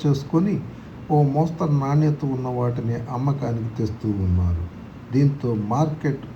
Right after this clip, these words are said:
మరింత గందరగోళంలో పడుతూ ఉంది. ఈ నేపథ్యంలో మొత్తం వ్యవహారాన్ని సమన్వయం చేసి సజావుగా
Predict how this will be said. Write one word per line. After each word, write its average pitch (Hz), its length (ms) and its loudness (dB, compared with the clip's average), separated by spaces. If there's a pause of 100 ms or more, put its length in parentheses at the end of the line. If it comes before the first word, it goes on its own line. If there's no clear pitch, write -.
(140)
మరింత 196 460 2
గందరగోళంలో 131 960 2
పడుతూ 101 440 -2
ఉంది. 85 380 0 (760)
ఈ - 20 0
నేపథ్యంలో 127 760 0
మొత్తం 147 380 0
వ్యవహారాన్ని 135 760 0
సమన్వయం 135 720 0 (120)
చేసి 135 240 -2
సజావుగా 151 720 2